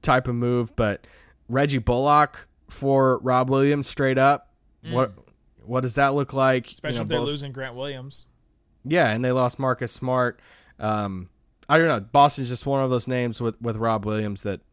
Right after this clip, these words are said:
Speaker 1: he's a stopgap guy that I would, I would be calling about.
Speaker 2: I like those. I, those are interesting. Tomorrow we'll do, like, I'll go through all the players the Mavericks should or could target
Speaker 1: Oh, I got
Speaker 2: in,
Speaker 1: so many
Speaker 2: in free
Speaker 1: more for
Speaker 2: agency.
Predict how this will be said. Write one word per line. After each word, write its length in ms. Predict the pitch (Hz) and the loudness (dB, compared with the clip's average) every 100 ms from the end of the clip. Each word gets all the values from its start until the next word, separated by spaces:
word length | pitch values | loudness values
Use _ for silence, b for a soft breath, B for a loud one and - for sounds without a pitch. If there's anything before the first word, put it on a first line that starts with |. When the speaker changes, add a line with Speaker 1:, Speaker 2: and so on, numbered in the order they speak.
| _ _ _ | _ _ _
Speaker 1:
he's 220 | 139 131 | -4 -2
a 60 | 135 | -4
stopgap 640 | - 123 113 123 107 - | 0 0 0 -2 -2 -2
guy 280 | 107 98 90 | -2 -2 -2
that 180 | 95 | -6
I 140 | 95 95 | -6 -4
would, 200 | 92 87 _ _ - | -6 -10 _ _ -8
I 80 | 98 | -8
would 80 | |
be 100 | 92 | -6
calling 300 | 85 87 78 | -10 -10 -12
about. 300 | 71 58 52 _ _ _ _ _ | -14 -14 -16 _ _ _ _ _
Speaker 2:
I 60 | 156 | -4
like 200 | 170 185 | -4 -4
those. 300 | 120 98 - 143 | -10 -12 -12 -10
I, 100 | 156 | -8
those 200 | 156 165 | -4 -6
are 40 | 151 | -6
interesting. 300 | 143 131 113 | -10 -12 -12
Tomorrow 340 | 175 202 226 240 | -4 -2 0 2
we'll 140 | 208 | 2
do, 220 | 165 185 180 | 0 0 0
like, 240 | 156 135 | -2 -4
I'll 140 | 143 160 | -4 -2
go 160 | 180 | -2
through 180 | 175 180 156 | -2 -4 -2
all 200 | 151 165 | -2 -2
the 80 | |
players 380 | 151 147 147 135 | -2 -2 -2 -4
the 80 | 123 | -6
Mavericks 380 | 127 127 127 - | -8 -6 -8 -10
should 420 | - - 151 139 | -10 -6 -4 -4
or 80 | 123 | -8
could 300 | - 143 117 | -8 -10 -8
target 500 | 127 123 104 101 - - | -10 -10 -12 -16 -18 -8
Speaker 1:
Oh, 40 | 110 | -4
I 200 | 110 107 | 0 0
got 180 | 120 113 | 0 -2
Speaker 2:
in, 60 | |
Speaker 1:
so 140 | - 117 | -4 -4
many 160 | 113 | -2
Speaker 2:
in 60 | 110 | -2
free 60 | 113 | -2
Speaker 1:
more 80 | 110 | -2
for 60 | |
Speaker 2:
agency. 180 | 123 | -4